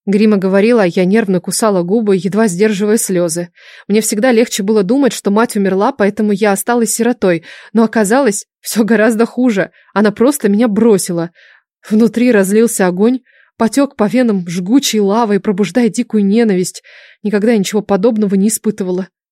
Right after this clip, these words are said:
Злость — большой грех. В цитадели нас учили с ним бороться, и по сей день я прекрасно справлялась. Воздушный патруль командора рыскает по всему Галадону в поисках бастарда. Ищеек направляет Оракул.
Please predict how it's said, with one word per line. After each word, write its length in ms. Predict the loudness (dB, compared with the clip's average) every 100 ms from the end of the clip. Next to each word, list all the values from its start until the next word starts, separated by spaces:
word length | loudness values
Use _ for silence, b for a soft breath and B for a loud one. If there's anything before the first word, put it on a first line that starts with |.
| _
Злость — 540 | -2 0 0 -4 -10 -20 _ -6
большой 380 | -4 -4 -2 -4
грех. 420 | -4 -6 -10 -18 _ _ _
В 60 | -10
цитадели 420 | -2 0 2 4
нас 240 | 4 2 -2
учили 320 | 0 0 0
с 140 | 0
ним 120 | 0
бороться, 540 | 2 2 0 -2 -6 -8 B B
и 80 | -4
по 120 | -2
сей 180 | 0 0
день 240 | 2 2 2
я 80 |
прекрасно 540 | 0 -2 0 -2 -2 -6
справлялась. 720 | -2 0 2 0 -2 -8 -12 _ _ _ _ _ -2
Воздушный 560 | 0 2 2 2 -2
патруль 380 | 0 0 2 0
командора 560 | 2 2 4 4 4 4
рыскает 480 | 2 0 0 -2
по 100 | 0
всему 300 | -2 2 2
Галадону 500 | 4 4 4 2 2
в 100 | 0
поисках 380 | 2 0 2 -2
бастарда. 600 | -2 -2 -2 -2 -2 -6 B B B B
Ищеек 500 | -4 -2 2 4 4
направляет 560 | 0 0 2 2 0 2
Оракул. 520 | 2 2 2 0 0